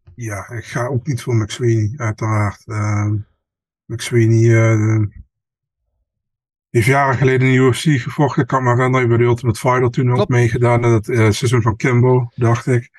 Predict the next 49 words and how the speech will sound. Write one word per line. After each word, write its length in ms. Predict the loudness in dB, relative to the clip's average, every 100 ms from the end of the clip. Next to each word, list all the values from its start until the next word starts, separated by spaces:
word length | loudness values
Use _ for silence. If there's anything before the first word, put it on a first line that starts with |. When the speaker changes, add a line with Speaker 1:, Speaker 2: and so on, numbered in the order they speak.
| -20 -20 -20 _ _ _ _ -4
Speaker 1:
Ehm, 840 | 0 2 2 2 2 2 2 2 0 -2 _ _ _ _ _ _ _ -20 -20
ja, 360 | -20 -20 -20 -20 _ _
voor 100 | -8
mij 160 | -6 -6
is 120 | -8
McSweeney 460 | -10 -6 -2 0 -2
al 60 |
een 80 | -4
paar 200 | -2 0
jaar 160 | 0 0
geleden 300 | 0 0 -2
gestopt 320 | -6 -8 -10
met 140 | -12
vechten. 340 | -6 -6 -6 -8
Ik 60 |
ga 120 | -6 -6
voor 120 | -6
Badr 220 | -6 -6
ook. 340 | -8 -10 -12 _ -14
Speaker 2:
Oké, 180 | -8 -6
ja, 300 | -4 -6 -8
ik, 220 | -10 -12
dan 100 | -14
zitten 240 | -14 -16
we 60 | -14
allemaal 180 | -12 -14
op 60 | -14
dezelfde 340 | -14 -12 -10
lijn. 160 | -8 -8
Nou, 120 | -8
die 80 | -4
co-main 340 | -2 2 0
event, 200 | 0 0
die 100 | 0
vind 120 | 0
ik 60 | 0
wel 100 | 0
interessant 400 | -2 -2 -4 -2
tussen 240 | -4 -6
Tiffany 340 | -4 -4 -2 -2
van 180 | -2 0
Soest, 320 | 0 -2 0
de 160 | 0
regerend 400 | 0 0 0 0
kampioene, 520 | 0 -4 0 0 2 2
die 140 | 2
al 140 | 4 2
heeft 180 | 0
gezegd 380 | -4 -4 -6 _